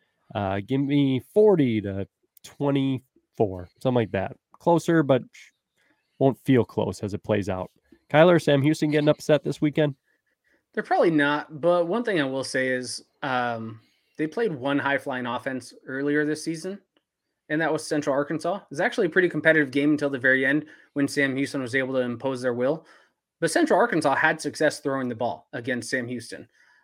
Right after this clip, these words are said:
Speaker 2: I think Ward, I think he's a young guy. I think he's a stud of a quarterback.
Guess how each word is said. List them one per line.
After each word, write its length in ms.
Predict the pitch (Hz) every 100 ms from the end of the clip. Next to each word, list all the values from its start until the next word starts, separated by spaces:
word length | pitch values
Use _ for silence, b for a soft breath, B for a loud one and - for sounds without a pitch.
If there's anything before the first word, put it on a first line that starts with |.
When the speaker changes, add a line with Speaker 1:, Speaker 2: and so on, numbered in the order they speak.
| b
Speaker 2:
I 100 | 160
think 420 | - - 285 285
Ward, 540 | - 139 156 180 185 175 _ _ _ _
I 60 | -
think 220 | - 196
he's 160 | 220 196
a 60 |
young 320 | 170 143 151
guy. 240 | 151 147 131
I 40 |
think 200 | 123 156
he's 120 | 160
a 60 | 160
stud 260 | - 151 151
of 80 |
a 40 | 147
quarterback. 500 | 151 147 151 151